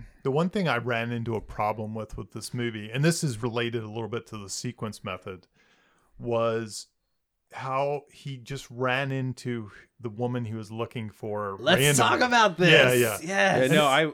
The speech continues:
Speaker 3: I wa-, yeah, I wanna hear you
Speaker 1: And they just
Speaker 3: kinda
Speaker 1: kinda punted the whole, you know, it's like, at first I was like, "Wow, they're doing a good job setting up a, an, a internal need that
Speaker 2: Yeah.
Speaker 1: he's gonna have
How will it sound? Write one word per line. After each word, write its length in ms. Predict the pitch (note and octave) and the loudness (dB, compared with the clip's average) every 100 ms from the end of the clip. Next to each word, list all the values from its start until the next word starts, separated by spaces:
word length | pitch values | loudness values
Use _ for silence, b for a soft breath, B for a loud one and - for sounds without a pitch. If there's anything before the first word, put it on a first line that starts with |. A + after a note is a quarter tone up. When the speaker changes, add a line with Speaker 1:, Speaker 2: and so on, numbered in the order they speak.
| A#2 | -2
Speaker 3:
I 60 | |
wa-, 160 | C#3 C#3+ | -2 0
yeah, 200 | C3 C3+ | 2 2
I 40 | |
wanna 180 | C3 C#3 | 2 2
hear 160 | A#2+ A#2+ | 2 2
you 120 | A2+ | 2
Speaker 1:
And 80 | E3+ | 4
they 100 | F#3 | 4
just 200 | F3 A#3 | 4 2
Speaker 3:
kinda 140 | G#3+ | 4
Speaker 1:
kinda 160 | A3 G3 | 4 4
punted 680 | - - E3+ F#3+ D#3+ C3+ B2 | 2 2 4 4 2 0 2
the 120 | B2+ | 0
whole, 500 | A2+ A#2+ B2 B2+ C3 | 2 4 4 4 0
you 120 | C3+ D#3 | -2 2
know, 140 | D3 | 2
it's 120 | C#3+ | 4
like, 220 | D3 D3 - b - | 2 0 -2 b -2
at 120 | E3 | 2
first 240 | G#3 A3+ | 2 2
I 40 | F3+ | 0
was 100 | C3+ | -2
like, 140 | B2+ | 0
"Wow, 180 | E3 F#3+ | 0 2
they're 100 | D#3 | 0
doing 180 | D#3 C#3 | 0 -2
a 40 | |
good 260 | A2 C3+ C3 | -2 -4 -2
job 320 | C3+ C#3+ B2 | 2 2 0
setting 400 | - C3+ B2+ B2+ | -4 -4 -2 -2
up 220 | A#2+ A#2 | -2 -2
a, 200 | A2+ G#2 - _ | -8 -8 -12 _
an, 180 | A#2+ A2+ - _ - | -12 -12 -14 _ -8
a 320 | B2 A#2 A#2 - | -6 -6 -10 -8
internal 520 | A2+ - D3 C#3+ B2 | -8 -2 0 0 0
need 520 | A#2 A#2 G#2+ F2 - _ - | -2 -4 -8 -14 -20 _ -6
that 120 | A2+ | -2
Speaker 2:
Yeah. 120 | A2 | 0
Speaker 1:
he's 120 | G#2 - | -2 -4
gonna 200 | C3+ A2 | -6 -6
have 480 | G#2+ A2 G#2+ G#2 | -6 -6 -6 -8